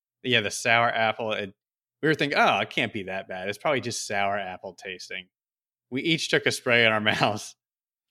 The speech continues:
Oh my. It, it is, it is the worst thing. I would e-, I would eat the hottest hot sauces over and over again before this.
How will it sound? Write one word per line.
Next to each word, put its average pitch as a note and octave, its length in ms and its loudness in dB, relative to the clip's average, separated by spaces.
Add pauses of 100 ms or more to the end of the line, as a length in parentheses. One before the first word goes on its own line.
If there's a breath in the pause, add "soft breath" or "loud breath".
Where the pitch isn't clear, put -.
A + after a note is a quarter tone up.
(720 loud breath)
Oh C#3+ 280 4
my. A#2 500 2 (480)
It, C#3 200 2
it C#3 160 6
is, C#3 320 8
it C#3+ 120 4
is C3+ 460 2 (720)
the C#3 160 0
worst C3+ 920 0
thing. D#3+ 240 2
I B2+ 160 4
would E3 200 0
e-, D2+ 120 -14 (160)
I B2 120 2
would D3 120 0
eat C#3 200 -4
the A#2+ 120 2
hottest C#3 600 0
hot B2+ 320 -2
sauces A2 680 -6
over A2+ 260 -4
and A2 80 -6
over A2 180 -6
again G2+ 220 -6
before G#2 320 -6
this. G2 440 -8